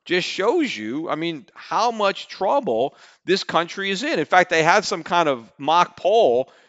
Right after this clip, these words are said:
you know, who would you vote for for president between her and Trump? And she almost won. I think it was within the margin of error. Now, of course, she's too young to actually be president. She's gotta be thirty-five.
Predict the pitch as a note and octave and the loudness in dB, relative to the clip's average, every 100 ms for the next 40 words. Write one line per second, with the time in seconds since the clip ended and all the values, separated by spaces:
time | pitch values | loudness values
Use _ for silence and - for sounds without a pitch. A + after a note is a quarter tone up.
0 | _ - D3 B2+ - - A3+ F3+ E3+ F3+ | _ 0 2 2 -2 -6 -4 -2 0 2
1 | F3+ - D#3+ D3 C#3+ - A3+ A3 D3 C3 | 0 2 0 0 -4 2 2 2 -2 -4
2 | - C3+ F3 D#3 C3 F#3 D#3+ C#3 B3 C4 | -4 -10 -6 -6 -4 -2 -4 -4 2 4
3 | E3+ - _ - F3 - A#3 A3+ G#3 - | 4 0 _ -6 -6 -2 0 2 0 -2
4 | A#3 C#4+ B2 B2+ F#3+ F3 E3+ D#3 G3 G#3 | -2 0 0 -4 -6 -4 -6 -2 0 0
5 | F#3+ F#3 G3 G3 F#3 F3+ - D3 D#3 D#3+ | 0 2 4 2 0 2 2 2 2 0
6 | - G3+ F#3 - - - E3 - G3 D3+ | 0 -2 -2 -12 -14 -8 -8 -8 -10 -6
7 | A#2 E3+ F3+ C#3 F3 - _ _ - A#2 | 2 4 4 2 -6 -14 _ _ -2 2
8 | D3 D#3 D#3+ B2 G#2 - G3+ - C#3 G#2+ | 4 2 -2 -8 -8 -6 -6 0 0 0
9 | G#2+ D3 D3 G#2+ D3+ C3 B2+ - D3+ A#2+ | -6 -8 -8 0 2 2 -2 -6 -6 -4
10 | A2 D#3 A3 C#3+ A#2+ C#3 | 0 4 6 6 2 -2